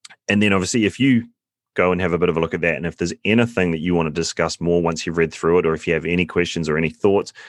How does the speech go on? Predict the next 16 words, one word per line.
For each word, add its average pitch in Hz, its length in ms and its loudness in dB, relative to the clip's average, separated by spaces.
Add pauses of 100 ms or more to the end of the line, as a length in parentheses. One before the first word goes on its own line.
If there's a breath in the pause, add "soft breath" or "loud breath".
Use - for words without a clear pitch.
(140)
then 85 140 -2
I'd 85 240 2
absolutely 82 480 0
love 76 160 0
to 76 260 -2 (240)
discuss 80 360 -4
that 73 140 -2
with 78 140 0
you. 78 100 -2
So 78 260 0 (180)
definitely 92 480 -2
do 82 160 0
get 76 140 0
in 78 120 -6
touch. - 260 -2
So, - 180 2